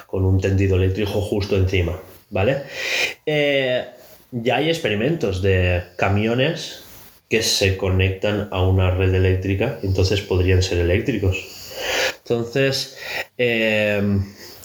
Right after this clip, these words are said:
¿quién te dice a ti que no pueden haber camiones justos con una batería muy limitada y que en autovías se conecten a estas redes?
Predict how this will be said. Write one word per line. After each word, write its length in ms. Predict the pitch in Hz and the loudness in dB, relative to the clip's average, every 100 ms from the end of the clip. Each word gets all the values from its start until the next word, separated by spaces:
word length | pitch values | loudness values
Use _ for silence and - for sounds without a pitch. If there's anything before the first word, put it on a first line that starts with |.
| - - - - - - - - - - - - - - - - _ | -20 -20 -20 -20 -20 -20 -10 -8 -8 -14 -18 -18 -18 -18 -18 -20 _
¿quién 180 | 120 117 | -4 0
te 80 | |
dice 220 | 131 123 120 | -2 0 0
a 60 | |
ti 380 | 123 147 151 - - | 0 -4 -6 -14 -6
que 140 | - 107 | -2 0
no 160 | 107 | 0
pueden 260 | 113 117 113 | 0 0 0
haber 420 | 107 98 87 - | 0 0 -2 -6
camiones 560 | - 98 104 110 101 95 | -2 2 2 2 2 0
justos 440 | - 113 - 98 - | -2 -4 0 -4 0
con 140 | 95 | 2
una 160 | 98 107 | 2 2
batería 680 | 104 104 104 101 98 98 - - - - | 0 0 2 2 0 -4 -16 -20 -20 -6
muy 220 | 113 110 | -2 0
limitada 760 | 107 104 101 98 101 151 - - - - - - | 0 0 2 2 2 -2 -10 -18 -12 -12 -12 -4
y 140 | 117 | -2
que 100 | 117 | 0
en 80 | 107 | 0
autovías 560 | 104 101 95 98 104 - | 0 0 0 2 2 0
se 140 | 95 | 0
conecten 440 | 95 92 90 90 | 2 2 2 2
a 40 | 87 | 0
estas 260 | - 85 | 0 0
redes? 440 | 80 78 - - | 0 0 -2 -8